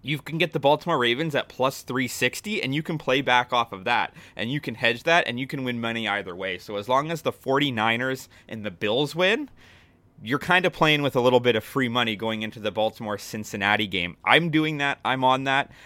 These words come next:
I don't wanna make that official. Three-leg parlays in the playoffs are tough, but I'm doing it. I would recommend that you do that. So again, that's the forty-niners, Bills, Bengals, all money line. Hope for the first two and then play back. Obviously, if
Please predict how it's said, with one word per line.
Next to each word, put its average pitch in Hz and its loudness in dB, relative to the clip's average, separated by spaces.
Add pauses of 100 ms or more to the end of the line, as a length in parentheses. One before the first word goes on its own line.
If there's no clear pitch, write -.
(120)
I - -4
don't 135 -4
wanna 139 2
make 113 -2
that 127 2
official. 127 -2
Three-leg 120 -4
parlays 113 -2
in 117 -10
the 110 -8
playoffs 107 -4
are 98 -8
tough, 131 -4 (240)
but 113 -2
I'm 143 2
doing 139 -2
it. 135 -2 (180)
I 107 0
would 120 -2
recommend 127 -2
that 151 0
you 143 -6
do 147 0
that. 165 0 (300)
So 120 -2
again, 123 0
that's 113 -6
the 117 -8
forty-niners, 127 0
Bills, 120 2
Bengals, 110 2
all 120 2
money 120 -2
line. 101 -4 (240)
Hope 143 -2
for 143 -2
the 127 2
first - -2
two 127 0
and 110 -2
then 107 -4
play 113 0
back. 113 0
Obviously, 110 0
if 107 -6